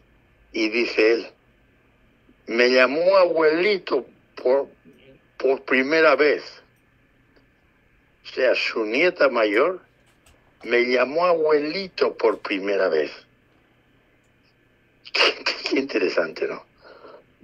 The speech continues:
Es hermoso todo eso.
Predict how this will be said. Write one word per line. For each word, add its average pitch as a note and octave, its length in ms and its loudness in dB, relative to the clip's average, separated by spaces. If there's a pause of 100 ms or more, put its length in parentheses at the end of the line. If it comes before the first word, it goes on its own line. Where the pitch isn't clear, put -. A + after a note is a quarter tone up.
(1200)
Es - 160 0
hermoso - 380 2
todo E2 220 -2
eso. - 240 -10